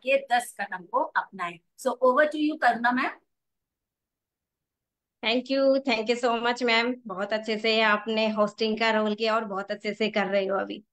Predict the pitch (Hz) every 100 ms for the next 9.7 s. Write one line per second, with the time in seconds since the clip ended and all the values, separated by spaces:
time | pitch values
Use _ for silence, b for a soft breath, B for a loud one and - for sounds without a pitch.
0 | _ _ B B _ - 240 254 254 269
1 | 269 247 247 269 254 226 226 226 226 220
2 | 214 254 233 262 _ _ _ _ _ _
3 | - 220 220 220 214 277 311 320 320 302
4 | 294 302 302 285 254 269 277 277 277 254
5 | 240 240 247 247 247 247 254 247 254 226
6 | 254 254 214 208 220 220 220 _ 240 240
7 | 240 226 233 233 214 214 262 262 262 254
8 | 254 254 247 247 226 196 226 220 240 233
9 | 240 247 214 214 214 233 247